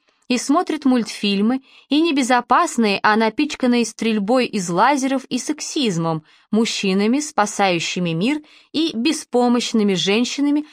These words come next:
фигуры которых напоминают песочные часы. На щеке у Фрэнка пятно виноградного джема,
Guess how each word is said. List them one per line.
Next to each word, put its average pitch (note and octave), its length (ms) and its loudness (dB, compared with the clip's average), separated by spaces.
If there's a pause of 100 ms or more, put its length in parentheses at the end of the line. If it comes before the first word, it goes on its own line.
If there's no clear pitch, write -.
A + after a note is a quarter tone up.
(160)
фигуры C4+ 520 0
которых D4 640 0
напоминают A3+ 840 2
песочные F3+ 720 -4
часы. - 480 -10 (680)
На F#3+ 100 0
щеке G#3 360 -2
у G3 60 0
Фрэнка B3 500 0 (300)
пятно B3+ 440 0
виноградного B3+ 720 0
джема, F#3+ 540 0